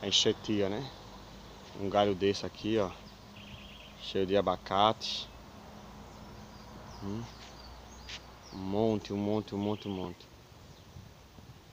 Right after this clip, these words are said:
Produção boa de abacate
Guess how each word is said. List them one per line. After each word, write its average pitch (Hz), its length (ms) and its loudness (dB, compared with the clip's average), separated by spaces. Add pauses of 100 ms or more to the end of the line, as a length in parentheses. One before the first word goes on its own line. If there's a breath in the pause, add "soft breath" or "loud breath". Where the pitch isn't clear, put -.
(800)
Produção 98 520 -2
boa 98 280 2
de 98 80 0
abacate 95 640 -2